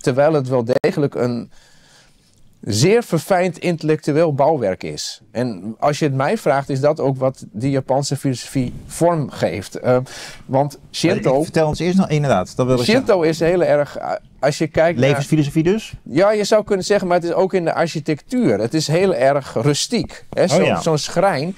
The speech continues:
Speaker 1: je komt door een poort, je, je kan bijna geen eenvoudigere, eh, architecturale compositie bedenken. Je hebt twee pilaren met,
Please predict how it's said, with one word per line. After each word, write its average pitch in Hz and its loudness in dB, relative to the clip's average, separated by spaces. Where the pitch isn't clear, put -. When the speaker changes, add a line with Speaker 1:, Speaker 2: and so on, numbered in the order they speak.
Speaker 1:
je 135 0
komt 180 0
door 147 4
een 117 -6
poort, 185 2
je, 135 0
je 151 2
kan 170 -2
bijna 123 0
geen 135 -4
eenvoudigere, 139 0
eh, 117 0
architecturale 123 0
compositie 131 -4
bedenken. 123 0
Je 202 -2
hebt 131 0
twee 120 0
pilaren 156 0
met, 165 -2